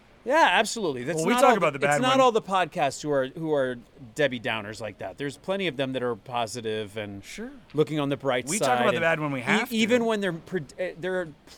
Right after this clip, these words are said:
Speaker 1: several of the podcasts that even when they are pred-, when you know you're gonna lose the next game,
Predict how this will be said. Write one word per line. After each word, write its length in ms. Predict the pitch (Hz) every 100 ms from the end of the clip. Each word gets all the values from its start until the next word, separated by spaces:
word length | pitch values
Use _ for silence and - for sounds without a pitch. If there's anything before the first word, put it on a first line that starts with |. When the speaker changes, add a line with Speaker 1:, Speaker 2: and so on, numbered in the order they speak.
| -
Speaker 1:
several 760 | - - - 240 247 208 233 214
of 120 | 180
the 80 | 185
podcasts 600 | 185 180 170 180 139 120
that 100 | 139
even 240 | 160 156
when 120 | 165 151
they 120 | 147
are 100 | 139
pred-, 240 | - 156 117 - 156
when 180 | 151
you 120 | 156 156
know 260 | 151 156
you're 140 | 160 156
gonna 160 | 151
lose 260 | 143 147 127
the 80 | 147
next 220 | 139 -
game, 380 | 143 123 135